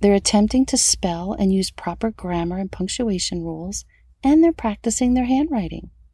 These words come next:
Then later on in the day, when they're not around, read over your child's writing. When you find mistakes that he keeps making or spelling errors that she keeps making, then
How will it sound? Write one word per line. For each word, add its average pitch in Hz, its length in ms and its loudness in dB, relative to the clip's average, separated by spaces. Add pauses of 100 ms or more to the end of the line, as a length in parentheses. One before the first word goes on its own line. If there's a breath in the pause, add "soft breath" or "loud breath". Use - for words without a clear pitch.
(800 loud breath)
Then 403 420 6
later 247 400 6
on 220 260 6
in 233 100 6
the 233 100 6
day, 165 400 2
when 180 140 2
they're 180 140 2
not 160 260 0
around, 165 720 -2
read 220 320 4
over 185 260 4
your 185 200 2
child's 156 540 -6
writing. 147 560 -6 (880 soft breath)
When 262 160 6
you 330 120 6
find 226 340 4
mistakes 196 640 2
that 214 140 4
he 226 100 2
keeps - 380 -6
making 175 440 0
or 190 120 -4
spelling 196 680 0
errors 156 420 -8
that 196 180 0
she - 180 0
keeps - 380 -6
making, 196 560 -4 (400 loud breath)
then 320 280 6